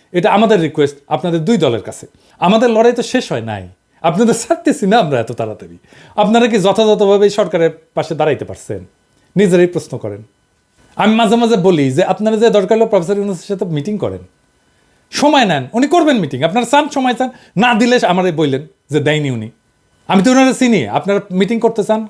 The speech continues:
কথা বলতে চান, ওনারা কথা বলবেন। প্রফেসর ইউনূসের সরকার ফেল করলে আমরা কি কেউ বাঁচবো? আপনারা বাঁচবেন। আগে তো বিপ্লব রক্ষা করবেন। আপনারা তো এই সরকারকে লাইনে রাখার চেষ্টা করবেন এবং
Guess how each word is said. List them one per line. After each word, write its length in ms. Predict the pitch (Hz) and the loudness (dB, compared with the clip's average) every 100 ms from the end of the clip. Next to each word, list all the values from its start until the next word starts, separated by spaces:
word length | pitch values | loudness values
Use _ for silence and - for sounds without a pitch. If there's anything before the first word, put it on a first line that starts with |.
| - | -4
কথা 200 | 180 226 | 0 2
বলতে 220 | 240 220 | 0 -2
চান, 160 | 233 220 | -4 -4
ওনারা 160 | 190 190 | -6 -4
কথা 180 | 170 | -4
বলবেন। 280 | 180 131 104 _ _ _ _ _ - - | -6 -8 -10 _ _ _ _ _ -20 -2
প্রফেসর 260 | 190 196 247 | 2 4 2
ইউনূসের 280 | 254 208 | 0 -2
সরকার 280 | 214 254 247 | -2 -2 -2
ফেল 200 | - 214 | 0 0
করলে 240 | 208 233 214 | 2 2 2
আমরা 160 | 196 | 0
কি 100 | 214 | -2
কেউ 160 | 185 180 | -2 -2
বাঁচবো? 380 | 143 127 131 107 | -2 -2 -4 -2
আপনারা 360 | 156 175 208 | -4 -2 0
বাঁচবেন। 360 | 190 160 147 101 - _ _ _ _ | 0 -2 -6 -10 -12 _ _ _ _
আগে 220 | - 156 190 | -2 0 2
তো 80 | |
বিপ্লব 380 | 175 175 175 156 | 2 0 0 0
রক্ষা 240 | 135 - 165 | 0 0 -4
করবেন। 320 | 120 92 82 _ _ _ _ | -4 -8 -14 _ _ _ _
আপনারা 420 | 170 180 185 214 220 | -2 0 0 0 2
তো 120 | 226 | 2
এই 100 | 214 | 2
সরকারকে 440 | - 190 220 214 | 0 0 0 2
লাইনে 360 | 185 170 214 240 | 2 4 4 2
রাখার 200 | 233 226 | 0 0
চেষ্টা 260 | 247 226 214 | -2 -2 -2
করবেন 360 | 175 156 139 107 _ _ | -2 0 -2 -4 _ _
এবং 180 | 202 | 0